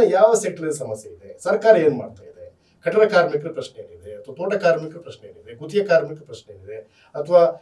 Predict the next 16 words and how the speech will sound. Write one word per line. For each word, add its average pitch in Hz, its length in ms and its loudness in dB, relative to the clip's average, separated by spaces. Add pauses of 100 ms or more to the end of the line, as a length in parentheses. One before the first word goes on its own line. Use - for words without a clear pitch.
(160)
ಈ 147 460 -2
ಫ್ಯಾಕ್ಟರಿ 208 500 0
ಕಾರ್ಮಿಕರ 170 460 2
ಪ್ರಶ್ನೆಗಳಿದೆ, - 640 -14
ಅಸಂಘಟಿತ 208 560 4
ಕಾರ್ಮಿಕರ 147 320 -4
ಪ್ರಶ್ನೆಗಳಿದೆ, - 480 -18
ಅದ್ರ - 160 -2
ಬಗ್ಗೆ 214 220 0
one 208 100 2
by 240 100 2
one 262 360 6
agenda 202 320 0
ಚ-, - 100 -14
ಚರ್ಚೆ - 340 -6
ಮಾಡ್ಬೇಕು. - 380 -12